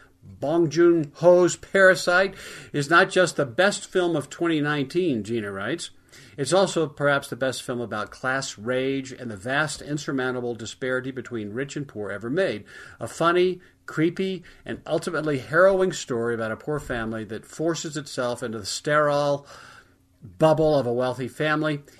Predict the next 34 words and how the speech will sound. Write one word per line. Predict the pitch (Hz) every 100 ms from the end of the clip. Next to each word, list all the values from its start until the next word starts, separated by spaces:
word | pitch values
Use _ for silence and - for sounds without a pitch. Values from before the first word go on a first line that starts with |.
| -
It | 127
hits | 143 135
some | - - - 131
all | 120 123
too | 123 123
familiar | - 113 113 110
painful | 110 117 110 113
notes. | 117 98 -
The | -
patronizing, | - 156 165 151 135 135 123 131 110 95
distant | 139 143 143 110
politeness | 120 123 127 131 127 -
the | 117
rich | 104 127 123
express | 113 - 127 127 - -
toward | - 120 107
the | 98
poor, | - 160 170 165 160 - - - -
rich | 120 139 -
people's | 160 147 131
belief | - 117 139 143
that | 123
their | 113
children | 107 - 160 156 131
are | 117
inherently | 113 123 127 117
gifted, | 104 170 - 190 180 156 - - - -
how | 139 135
an | 123 -
inconvenience | 160 175 165 131 113 113 170 185 185 175
for | - 131
wealthy | 139 143 139
people | 131 - 165 170 156
can | 151 131